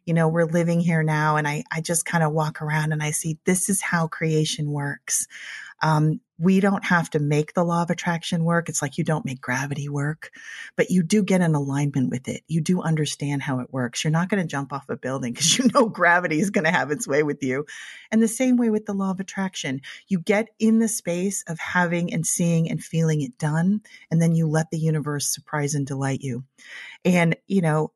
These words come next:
that's not to say there isn't a lot of contrast in my life. There aren't other challenges and difficulties, but I understand that those two are serving me.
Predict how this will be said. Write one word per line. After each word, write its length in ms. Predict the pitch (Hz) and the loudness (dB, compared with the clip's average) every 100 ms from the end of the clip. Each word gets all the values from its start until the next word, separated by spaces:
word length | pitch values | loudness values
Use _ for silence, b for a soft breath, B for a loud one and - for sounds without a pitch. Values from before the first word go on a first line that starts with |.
| - | 0
that's 320 | 214 269 - | 2 2 2
not 220 | 269 254 | 2 2
to 60 | 233 | 0
say 200 | - 214 | 2 2
there 180 | 185 - | 2 0
isn't 180 | 175 180 | 0 0
a 80 | 170 | 0
lot 160 | 165 | 0
of 80 | 160 | -2
contrast 560 | - 151 151 175 160 180 | -2 -2 0 -2 0 0
in 60 | |
my 140 | 170 165 | 2 2
life. 340 | 165 165 - | 2 0 -2
There 160 | 151 - | -6 -4
aren't 180 | 156 - | -6 -4
other 220 | 151 143 | -4 -4
challenges 800 | - - 156 156 156 156 151 - B B B B | -4 0 2 4 2 2 2 0 B B B B
and 160 | 147 | 0
difficulties, 640 | 151 156 170 185 - 190 180 | 0 -4 -4 -4 0 0 2
but 140 | 170 | 0
I 140 | 170 - | 0 0
understand 1000 | 202 208 202 - - 160 160 170 208 214 B B - | 2 2 0 -2 -4 -2 0 2 0 -2 B B -4
that 200 | 165 151 | -4 0
those 360 | 170 175 170 - | 0 0 -2 -4
two 340 | - 196 180 | -2 0 2
are 120 | 160 | 0
serving 640 | - - 165 151 147 139 | -2 0 2 2 2 -2
me. 240 | 135 - | -2 -4